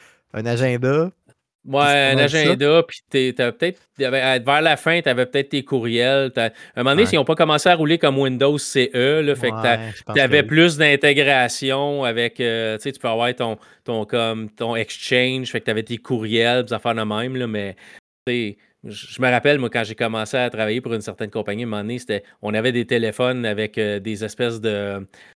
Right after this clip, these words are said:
Speaker 2: t'avais le, t'avais le, le, le, comme le, le C B après, là, tu pesais sur un piton puis tu contactais directement ton chum, là.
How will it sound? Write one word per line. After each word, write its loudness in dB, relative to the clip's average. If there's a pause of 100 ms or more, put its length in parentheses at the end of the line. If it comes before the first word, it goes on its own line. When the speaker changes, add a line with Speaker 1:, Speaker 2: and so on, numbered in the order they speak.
(140)
Speaker 2:
t'avais 0
le, -6
t'avais 4
le, 2
le, 0
le, -2
comme -4
le, -4
le -4
C -8
B -4
après, 0
là, -2
tu -12
pesais -4
sur -8
un -4
piton -6
puis -20
tu -18
contactais -6
directement -6
ton -8
chum, -6
là. -8